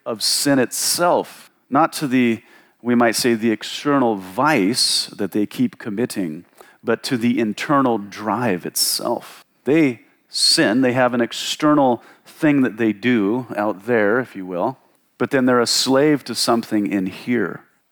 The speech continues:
We're talking about two very different things. He who commits sin does so because he's a slave to it. Jesus is referring to our sin nature, our sinful depravity, our,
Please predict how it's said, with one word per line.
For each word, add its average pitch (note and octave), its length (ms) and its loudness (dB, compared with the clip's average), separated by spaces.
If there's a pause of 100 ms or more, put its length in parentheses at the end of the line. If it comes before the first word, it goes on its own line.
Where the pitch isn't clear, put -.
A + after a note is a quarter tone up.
(100)
We're A2 100 -8
talking C3 340 2
about G#2+ 280 0
two C3 200 0
very A2+ 320 2
different G#2+ 380 -4 (340)
things. - 640 -6 (440)
He D3+ 120 4
who C#3+ 160 2
commits - 680 0
sin A#2+ 720 0 (420)
does C3+ 240 2
so A2 460 0 (400)
because A2+ 300 0
he's G#2 180 -2
a G#2 60 -2
slave A2+ 640 2 (160)
to D3+ 220 0
it. F2 80 0
Jesus C3 440 0
is G#2+ 120 -8
referring B2 500 0
to A2+ 160 -6
our G#2+ 100 2
sin A2 380 -2
nature, A#2 480 -2 (460)
our - 100 0
sinful C3 440 0
depravity, A#2 760 -2 (300)
our, G#2 260 0